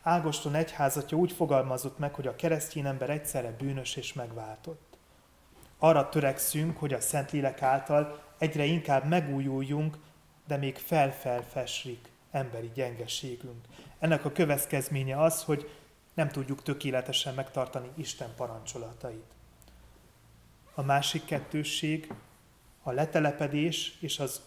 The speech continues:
úton levés kettőssége. Letelepszünk, meggyökerezünk, elkötelezzük magunkat egyházunk mellett, de ugyanakkor folyton úton vagyunk, a lelki fejlődés útját járjuk, amelyen egyre inkább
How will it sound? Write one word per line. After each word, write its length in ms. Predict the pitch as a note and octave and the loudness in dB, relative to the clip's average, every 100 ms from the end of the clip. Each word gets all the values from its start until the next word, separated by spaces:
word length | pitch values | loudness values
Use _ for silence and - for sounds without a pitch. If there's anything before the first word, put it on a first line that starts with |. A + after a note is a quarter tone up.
| - | -2
úton 440 | F3+ E3 C#3 B2 | 0 0 -4 -4
levés 440 | B2+ B2 A#2+ G#2+ | -4 -4 -6 -6
kettőssége. 960 | - A#2 - B2+ A2+ - C3 A#2+ B2 A#2 - _ _ _ _ _ - | -8 -10 -8 -8 -6 -6 -6 -6 -6 -10 -16 _ _ _ _ _ -2
Letelepszünk, 840 | D#3 D#3 D3 C#3 - - C#3+ D3+ - - - - - | -2 0 0 0 -4 -4 -4 -6 -10 -20 -20 -18 -2
meggyökerezünk, 1040 | C3+ B2+ B2+ B2 C3 B2+ - C3+ C#3 C#3 - - - | 0 0 -4 -4 -2 -2 -2 -4 -6 -10 -16 -20 -10
elkötelezzük 840 | - C#3+ C#3+ D3+ C#3 C3+ C3+ C#3 | 0 0 0 0 2 2 2 -2
magunkat 800 | D3 C#3 C#3+ C#3+ C#3 D3 - - - | 0 0 0 -4 0 0 -2 -14 -6
egyházunk 640 | C#3+ C3+ - C3 D3 C#3 | -4 -4 -2 -2 -2 -4
mellett, 440 | C3+ C#3 C#3+ D3+ - - _ _ - - _ - | -4 -2 -2 -4 -8 -20 _ _ -20 -20 _ -4
de 80 | D3 | -2
ugyanakkor 520 | C#3+ C#3+ B2+ - C3 | 0 0 -2 -2 -4
folyton 400 | - F3 D#3 C#3+ | 0 2 2 0
úton 360 | C#3 C#3 C3 A#2+ | -4 -4 -6 -4
vagyunk, 460 | B2 B2+ A#2+ A#2 - _ _ - - | -6 -6 -10 -12 -20 _ _ -20 -4
a 80 | |
lelki 360 | C#3 D#3+ B2+ - | 2 2 0 -4
fejlődés 680 | - C3+ A#2+ A#2+ A#2+ A2+ - | -6 -4 -4 -4 -8 -8 -8
útját 480 | B2+ - A#2+ A2 | -8 -8 -10 -8
járjuk, 540 | - A#2+ A#2 A#2 A2 - _ _ _ | -8 -6 -6 -8 -12 -16 _ _ _
amelyen 320 | - C3+ B2+ C#3 | -6 -4 -2 -2
egyre 260 | D3+ B2+ | -2 -2
inkább 540 | B2+ C3+ C3 B2 A#2+ | -4 -6 -4 -2 -2